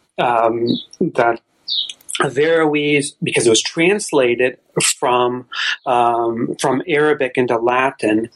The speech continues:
that he didn't know Latin well, or he, he didn't know Greek well, and that the language that had been translated in was very bad. And so that it wasn't like his models for the Latin language, which were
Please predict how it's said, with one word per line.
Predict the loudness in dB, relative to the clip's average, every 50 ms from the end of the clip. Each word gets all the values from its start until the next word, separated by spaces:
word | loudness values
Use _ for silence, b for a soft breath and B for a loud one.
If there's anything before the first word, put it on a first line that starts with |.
| B B B B B B
that | 0 0
he | 0 -2 0
didn't | 2 2 2 2 0 -2 -2 -2
know | 0 0 2 4 4 2 2 0 -4 -6
Latin | -4 0 2 2 4 4 2 2 0 0 0 2 2 2 0 2
well, | 0 2 4 4 2 2 0 -4 -10 -14 -8 B B B B
or | -2 -2
he, | 0
he | 0 0 0 2
didn't | 0 0 0 0 0
know | 0 0 0
Greek | -2 -6 -8 0 2 2 2 2 0 -2
well, | 0 0 2 4 2 2
and | 2 2 2
that | 0 2
the | 2 0
language | 0 2 2 2 2 2 2 2 0 2 2
that | 2 0
had | 0 0 0
been | -2 -2
translated | -2 0 2 4 4 4 2 0 2 2 2 2 2
in | 2 2 0 0 0
was | 0 0 0 0
very | 0 2 2 2 2 0
bad. | 0 0 0 0 0 0 0 -2 -4 -6 -8 -6 B B B B B B B B
And | 0 0 0 2
so | 0 0
that | 0 2 0
it | 2
wasn't | 2 2 0 0 -2 -2 0
like | 0 0 0 0 -2 -4
his | -8 -2 -2 -2 -2 -2
models | 0 0 2 2 2 0 0 -2 -4 -6
for | -4 0 0 2 2 2 0 -4 -8 _
the | -2
Latin | 0 2 2 2 0 -2 -2 -4 -4 0 2
language, | 2 4 4 2 2 2 2 2 0 0 -2 0
which | -2 -2 -2 0 0
were | 2 2 2 0 -2